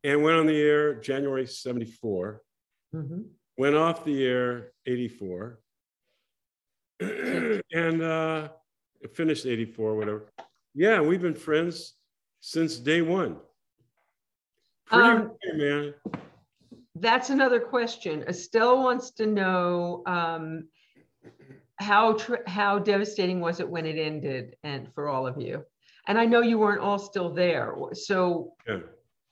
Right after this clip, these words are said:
Speaker 2: what, uh, was it, w-, w-, was it horrible when it ended, or were you ready for it to end?
Speaker 1: It was fine. We were already, we're friends already. We're all doing stuff together. I'm doing stuff with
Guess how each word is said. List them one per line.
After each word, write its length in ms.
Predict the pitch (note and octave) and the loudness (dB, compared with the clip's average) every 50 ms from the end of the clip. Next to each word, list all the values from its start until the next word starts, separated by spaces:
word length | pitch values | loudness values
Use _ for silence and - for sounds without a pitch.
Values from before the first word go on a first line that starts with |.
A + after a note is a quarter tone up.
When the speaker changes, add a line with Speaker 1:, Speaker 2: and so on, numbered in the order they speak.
| _ _ _ _ _ _ _ | _ _ _ _ _ _ _
Speaker 2:
what, 440 | - F3+ F#3 G#3 A3 A3 - - B3+ | -8 -4 0 0 0 -2 -2 -2 0
uh, 380 | A#3 G#3+ G3+ G3 F#3 E3+ - - - - _ _ _ _ | 2 2 4 4 2 0 -2 -4 -10 -20 _ _ _ _
was 380 | - F#3+ G3+ G#3+ A3+ A#3+ A#3 C4 | -8 -4 0 0 2 0 0 -2
it, 100 | C#4+ B3+ - | -4 -6 -6
w-, 160 | A3 G#3 G3 | -8 -10 -10
w-, 240 | F#3 - G#3 G3 - - | -10 -10 -10 -12 -10 -8
was 360 | - G#3 G3+ G#3 G#3+ G#3+ G#3+ A3+ | -4 -2 0 2 2 2 0 0
it 140 | A#3 A3 | -2 -4
horrible 540 | B3 - - G3 G3 G#3 A3 A3+ G#3+ A#3+ A#3+ | -4 -4 -2 -2 0 0 0 0 -2 -2 -4
when 160 | A#3 A3+ A3 | -4 -4 -4
it 120 | A#3 A3+ A3 | -4 -4 -2
ended, 320 | A3+ A3+ A3+ A#3 B3 A3+ | -4 -4 -4 -4 -4 -4
or 540 | A3+ G#3 F#3+ F#3+ F#3 F#3 F3+ F3+ F3 E3+ - | -4 -4 -2 -2 -2 0 0 0 -2 -2 -4
were 100 | - F#3+ G3 | -6 -6 -4
you 160 | E3+ F3 F3 | -4 -2 -2
ready 260 | F3 F3+ E3+ E3 D#3 | 0 0 0 -2 -4
for 180 | D#3+ - C#3 B2 | -4 -4 -6 -6
it 120 | - - | -6 -6
to 120 | - - B2 | -8 -10 -8
end? 300 | B2+ A#2+ A2 A#2 A#2+ - - _ _ _ _ _ _ _ _ _ _ _ _ _ _ - | -8 -8 -8 -10 -12 -14 -16 _ _ _ _ _ _ _ _ _ _ _ _ _ _ -4
Speaker 1:
It 40 | |
was 160 | D#4 F#4 - - | -2 -2 -2 -2
fine. 460 | - F3+ G3 A3+ B3 A3 D#3 G2+ E2+ - - _ _ _ _ _ _ - | -2 0 2 2 2 2 2 0 -4 -8 -16 _ _ _ _ _ _ -6
We 100 | - F#3 G#3 | 0 2 4
were 100 | G#3 G#3+ | 4 4
already, 260 | G#3+ G#3 G#3 G3 F#3 - - | 4 4 2 0 -2 -4 -6
we're 160 | F#3 G3+ G#3+ A3 | -4 -4 -4 -4
friends 420 | - - B2 B2+ C#3+ D#3 D#3 D3 | -4 -4 -2 0 0 0 -2 -2
already. 380 | E3 D#3+ D#3 D#3+ D#3+ D#3+ D#3+ D#3+ | -4 -4 -2 -2 -2 0 -2 -2
We're 160 | D3+ C#3+ D3+ | 0 0 0
all 140 | D3+ D#3 D#3+ | 0 0 0
doing 280 | D3 D3+ D#3 D#3 D3+ C#3+ | -2 -2 -2 -2 -2 -4
stuff 300 | - - - C#3+ C#3+ C#3+ | -6 -6 -6 -6 -4 -6
together. 420 | - C3 A#2 C3 C3 C3+ C#3+ C#3+ | -8 -6 -2 -2 0 0 0 0
I'm 220 | C3+ C3 C#3+ D3+ | 0 -2 -2 -2
doing 180 | C#3 C#3+ C#3+ C#3 | -2 -2 -2 -2
stuff 300 | - - - C#3 B2+ C#3 | -4 -4 -6 -6 -6 -8
with 100 | C#3 | -12